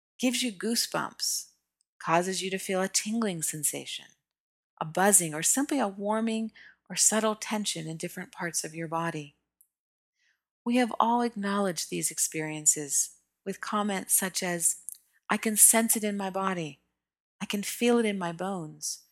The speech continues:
or, "The answer is right on the tip of my tongue." When I work with clients,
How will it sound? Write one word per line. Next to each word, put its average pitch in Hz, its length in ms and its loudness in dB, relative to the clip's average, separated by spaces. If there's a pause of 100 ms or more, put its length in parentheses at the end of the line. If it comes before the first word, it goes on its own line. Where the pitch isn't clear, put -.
(300)
or, 196 100 -2
"The 190 160 0
answer 202 400 0
is 165 180 -4
right 170 140 0
on 175 120 -4
the 170 60 -4
tip 156 280 -8
of 151 100 -14
my 160 140 -6
tongue." 151 400 -6 (1200)
When 220 120 -2
I 226 100 4
work 254 300 0
with 240 160 -2
clients, 214 720 0